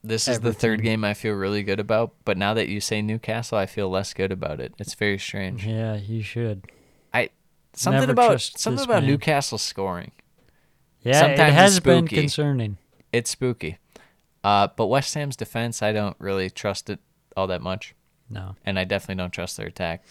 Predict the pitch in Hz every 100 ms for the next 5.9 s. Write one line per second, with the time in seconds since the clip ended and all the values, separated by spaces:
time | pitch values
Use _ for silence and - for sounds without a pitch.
0 | - 104 117 110 104 98 95 95 - 92
1 | - 90 90 87 87 85 - _ _ _
2 | _ _ _ _ _ _ - 101 98 92
3 | 92 92 - 90 - _ _ _ _ _
4 | _ _ _ _ _ _ 180 170 151 -
5 | 147 131 131 127 120 - 131 127 123